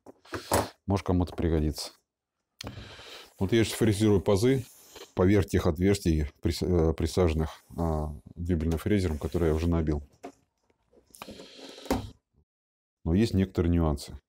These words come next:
Возможно, некие погрешности. Все-таки мы работаем ручным инструментом, а, карандашная линия имеет толщину и так далее. Сейчас, когда мы фрезеруем паз, наша задача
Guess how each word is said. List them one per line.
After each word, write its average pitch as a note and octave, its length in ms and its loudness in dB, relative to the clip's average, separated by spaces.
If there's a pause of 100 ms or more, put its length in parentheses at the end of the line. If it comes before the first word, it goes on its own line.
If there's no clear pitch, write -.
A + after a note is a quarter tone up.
Возможно, F#2+ 380 2
некие F2+ 320 0
погрешности. E2 580 -2
Все-таки - 300 -6
мы E2 80 0
работаем E2 400 0
ручным D#2 340 -4
инструментом, F2 760 -2
а, D2 200 -4
карандашная D#2+ 520 -2
линия D2 380 -2
имеет D2 220 -6
толщину F2+ 500 -4
и E2+ 60 -2
так D2 200 -4
далее. C#2 280 -4 (1160)
Сейчас, - 360 0
когда E2+ 220 0
мы E2+ 100 0
фрезеруем E2 560 0
паз, D#2 340 -2
наша F2 320 -4
задача D#2 640 -2